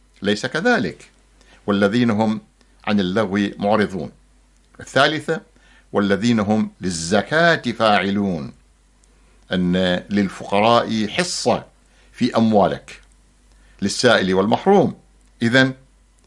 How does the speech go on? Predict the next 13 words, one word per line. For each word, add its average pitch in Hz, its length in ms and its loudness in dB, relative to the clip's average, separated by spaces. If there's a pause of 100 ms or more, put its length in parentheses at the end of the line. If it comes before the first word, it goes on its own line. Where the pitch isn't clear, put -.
(1120)
الحالة - 1700 -4
الثالثة 110 640 -2 (300)
أو 98 100 2
الوصف 90 340 -10
الثالث، 95 440 -4
والذين 85 400 -6
هم 107 300 -4 (440)
للزكاة 101 500 0
فاعلون. 113 580 -4 (800)
رابعًا، 196 720 0 (220)
العفاف 139 800 -2
والحياء 127 800 0 (680)
والالتزام 104 1300 0